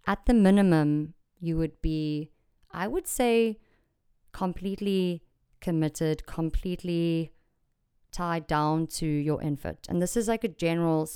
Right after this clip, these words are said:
generalization again, but I feel like it's nine months of pregnancy, at least a year after that. It's a lot, okay? And do you know how long it takes your body to recover?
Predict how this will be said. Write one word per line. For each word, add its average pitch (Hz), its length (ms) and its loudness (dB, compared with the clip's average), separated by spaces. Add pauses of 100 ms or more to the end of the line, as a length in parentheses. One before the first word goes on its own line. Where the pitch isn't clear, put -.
(140)
generalization 196 680 6
again, 156 480 -2 (520)
but 160 180 2
I 151 100 4
feel 170 200 2
like 156 220 0
it's 156 160 -8
nine 160 240 2
months 226 280 0
of 240 160 -6
pregnancy, 165 800 -2
at - 140 -14
least 160 300 -6
a 233 60 2
year 180 340 2
after - 340 4
that. 135 500 -2 (840)
It's - 180 -2
a 185 60 2
lot, - 520 -2
okay? 143 440 -2
And 202 140 -4 (280)
do - 100 -4
you - 20 2
know 226 120 6
how 302 100 4
long 254 200 8
it 233 100 4
takes 170 220 4
your 180 60 2
body 151 280 4
to 156 140 -6
recover? 160 540 -4